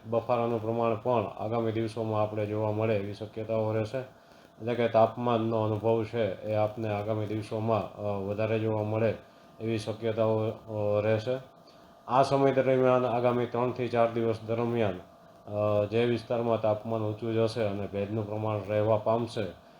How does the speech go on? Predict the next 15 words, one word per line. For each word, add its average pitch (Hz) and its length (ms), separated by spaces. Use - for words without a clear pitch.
એ 127 160
જગ્યાઓમાં, 117 840
અ, 107 320
કમોસમી 117 580
વરસાદની 110 480
શક્યતાઓ 107 640
છે 104 280
એ 110 120
પ્રી 120 240
મોન્સૂન 117 500
એક્ટિવિટી 113 540
રૂપે 107 300
આપને 104 320
જોવા 104 240
મળે 104 400